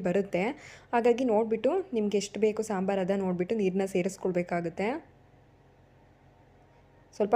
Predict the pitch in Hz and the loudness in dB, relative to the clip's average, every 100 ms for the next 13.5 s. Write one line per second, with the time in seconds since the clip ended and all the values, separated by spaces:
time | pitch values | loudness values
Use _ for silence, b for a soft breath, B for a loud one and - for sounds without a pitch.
0 | 208 190 190 240 226 220 226 247 294 233 | 4 2 2 -2 2 2 2 0 0 -2
1 | 202 202 202 196 214 - 202 190 175 175 | 2 0 2 2 2 -2 -2 0 0 0
2 | 220 220 196 226 233 196 202 202 196 180 | -2 -2 0 0 0 0 0 0 0 -2
3 | 175 165 165 196 240 - 202 220 214 285 | 0 -2 -4 -4 -4 -4 -4 -2 -2 -4
4 | 381 208 208 226 226 233 269 - 226 240 | -6 -4 -2 0 0 -2 -4 -6 -6 0
5 | 269 262 196 220 220 175 185 214 190 185 | 0 2 0 0 0 -2 -2 -2 0 0
6 | 180 175 170 170 170 196 226 214 226 202 | 0 -2 -2 -4 -4 -2 -2 0 0 2
7 | 196 196 180 175 233 330 - - - - | 0 0 0 0 0 -4 -14 -20 -20 -20
8 | - b b b b - - - - - | -20 b b b b -20 -20 -20 -20 -6
9 | - 226 247 262 262 226 233 220 202 196 | 2 4 4 2 0 0 0 2 0 -2
10 | 214 208 208 180 175 190 185 - B B | -4 -4 -2 -2 -2 0 0 -4 B B
11 | B - 220 254 240 233 240 254 208 220 | B -4 0 2 2 0 0 2 2 4
12 | 208 - 233 226 226 202 202 190 262 262 | 4 4 0 0 0 0 0 0 0 2
13 | 196 196 - 175 170 | 2 0 -2 -2 -2